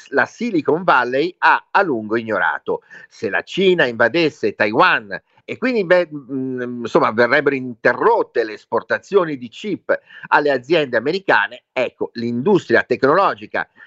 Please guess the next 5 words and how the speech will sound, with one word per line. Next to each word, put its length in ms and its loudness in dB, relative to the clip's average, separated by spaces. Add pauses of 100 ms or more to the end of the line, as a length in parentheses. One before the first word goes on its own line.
(100)
e 140 -2
quindi 340 -2
l'economia 920 0 (100)
statunitense 1000 -2
sarebbero 580 0